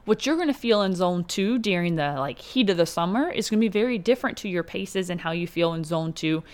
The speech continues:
in the dead of winter or in those beautiful, wonderful, like, five times a year spring and fall days that we all pray for every single day. You're gonna have different paces, and you're gonna look at your effort and your heart rates and your paces, and you're gonna feel a little confused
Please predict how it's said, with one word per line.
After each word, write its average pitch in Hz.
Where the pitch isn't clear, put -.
in 185
the 180
dead 143
of 147
winter 226
or 160
in 165
those 160
beautiful, 208
wonderful, 180
like, 156
five 285
times 180
a 170
year 165
spring 175
and 165
fall 160
days 147
that 117
we 175
all 151
pray 151
for 156
every 151
single 143
day. 160
You're 247
gonna 254
have 220
different 185
paces, 180
and 226
you're 220
gonna 220
look 202
at 320
your 277
effort 180
and 170
your 165
heart 277
rates 170
and 175
your 160
paces, 220
and 175
you're 165
gonna 180
feel 202
a -
little 175
confused 180